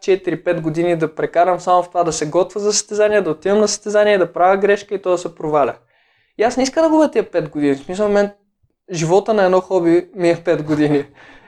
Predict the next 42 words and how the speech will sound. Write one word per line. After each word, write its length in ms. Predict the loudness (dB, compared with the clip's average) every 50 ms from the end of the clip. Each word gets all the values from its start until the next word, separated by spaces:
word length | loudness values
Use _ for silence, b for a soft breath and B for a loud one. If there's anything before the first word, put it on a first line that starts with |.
| B _
И 140 | -6 -6 -6
си 120 | -4 -2
казах, 260 | 0 2 4 4 2
„Добре, 340 | 2 2 2 2 2 2 2
не 120 | 2 2 2
мога 220 | 4 4 4 4
ли 60 | 4
да 200 | 2 0 -2 -4
прочета, 760 | -8 -12 -12 -12 -14 -6 _ 2 4 4 6 4 4 4 2
за, 180 | 0 -4 -8 -12 _ _ _ _ -20 _ _ -16
със 200 | -12 -10 -8 -4
сигурност 320 | -2 0 0 0 0 0
много 160 | 0 0 0
хора 220 | 0 0 0 0 0
са 160 | -2 -6 -4
правили 220 | -2 0 0 0
много 220 | 2 2 0 0 0
грешки, 380 | 0 0 0 -2 -4 -8 -8
да 100 | -6 -4
ги 260 | -4 -4 -4 -6 -6 _ _ -8
изчета 600 | -8 -8 -8 -10 -16 -6 -2 0 2 2 2 0 b b b b b b b b -12
и 100 | -10 -10
да 260 | -8 -4 -4 -4 -4
сведа 320 | -2 -4 -4 -4 -4 -2
тия, 220 | -2 -2 -4 -4 -4
примерно, 260 | -4 -4 -2 -2 -2
двайсет 400 | 0 0 0 0 0 -2 -4 -2
грешки 360 | 0 0 0 -2 -4 -12 -12
до 160 | -12 -10 -12 -10 _ -4
три, 120 | 0 0
и 120 | 0 2
да 100 | 2 0
направя 340 | -2 -2 -2 0 0 0 0
три 200 | -2 -4 -6 -4
грешки 380 | -2 0 0 0 0 -2 -8 -20
в 60 | -20 _
първата 340 | -8 -6 -4 -6 -6 -6 -8
година 360 | -10 -10 -8 -6 -4 -2 -2
и 140 | -2 -4 -4
после 280 | -4 -6 -6 -6 -6 -6 -4 -4 -4 -6 -8
станат 440 | -12 -14 -8 -4 -2 -2 -2 -2 -6
нещата.“ 520 | -12 -18 -16 -16 -16 -16 -10 -8 -8 -8